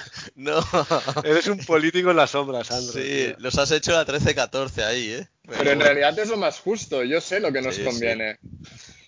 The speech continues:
Speaker 1: <laughs> Vale, Vic diecinueve. Pues ya estaríamos con la lista de Sid. Muchas gracias, Sid.
Speaker 3: Gracias, Sid.
Speaker 2: Muy bien.
Speaker 1: No sé qué pensáis. ¿Hacemos una lista más o, o Ferran, tienes algo preparado? ¿Tienes mandanga para nosotros?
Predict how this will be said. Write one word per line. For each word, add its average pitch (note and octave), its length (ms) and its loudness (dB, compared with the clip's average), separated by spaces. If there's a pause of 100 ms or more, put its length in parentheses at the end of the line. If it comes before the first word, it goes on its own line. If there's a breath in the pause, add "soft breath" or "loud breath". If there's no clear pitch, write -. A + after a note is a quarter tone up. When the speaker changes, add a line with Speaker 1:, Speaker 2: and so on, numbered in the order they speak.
(120)
Speaker 1:
<laughs> - 1300 -8
Vale, G2 340 -4
Vic B2 260 -6
diecinueve. F#2+ 560 -8 (480)
Pues A2+ 240 0
ya B2+ 160 4
estaríamos C3+ 600 2
con A2+ 180 -6
la G#2 440 0
lista G#2 440 -4
de F#2+ 260 -2
Sid. F3 260 4 (640)
Muchas A2+ 340 -4
gracias, G#2+ 400 -2
Sid. D3+ 260 -4 (140)
Speaker 3:
Gracias, F3 500 8
Sid. E3+ 280 4 (640)
Speaker 2:
Muy B2 180 -16
bien. G#2 260 -16 (600)
Speaker 1:
No C3+ 180 2
sé F#3+ 140 6
qué F3+ 100 6
pensáis. C3 720 2
¿Hacemos D#3 400 -2
una E3+ 140 0
lista D#3+ 300 0
más G3 500 -2
o, B2+ 840 -2
o B2 120 -2
Ferran, C#3 520 2
tienes C#3 240 -2
algo C3 180 -2
preparado? A2+ 640 2
¿Tienes C#3 260 -2
mandanga A#2+ 520 0
para G#2 180 2
nosotros? E2+ 580 -10